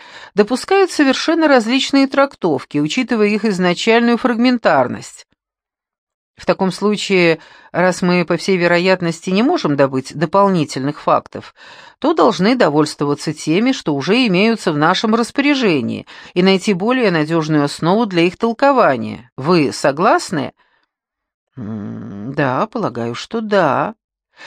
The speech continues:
Эмма только сейчас вспомнила, каким нудным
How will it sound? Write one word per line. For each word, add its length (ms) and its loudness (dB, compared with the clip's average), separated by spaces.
Эмма 240 2
только 300 -6
сейчас 520 -6
вспомнила, 720 -2
каким 520 -2
нудным 540 -2